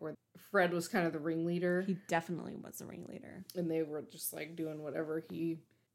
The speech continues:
Speaker 1: wanted because they thought he was wealthy or cool or whatever.
Speaker 2: Well,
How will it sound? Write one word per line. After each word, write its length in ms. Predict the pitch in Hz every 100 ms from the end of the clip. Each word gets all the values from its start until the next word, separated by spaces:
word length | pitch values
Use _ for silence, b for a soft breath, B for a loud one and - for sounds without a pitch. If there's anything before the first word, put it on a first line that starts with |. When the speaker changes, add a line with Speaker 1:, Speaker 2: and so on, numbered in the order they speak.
| _ -
Speaker 1:
wanted 540 | 170 165 170 170 160
because 440 | 165 170 147 151 -
they 100 | 170
thought 240 | 170 131
he 140 | 175 165
was 400 | 165 165 - - _ b b b _
wealthy 400 | 196 196 190 233
or 100 | 208
cool 420 | 196 - 220 208
or 120 | 202 196
whatever. 640 | 196 196 190 196 196 208 202 B B B B -
Speaker 2:
Well, 420 | 196 185 180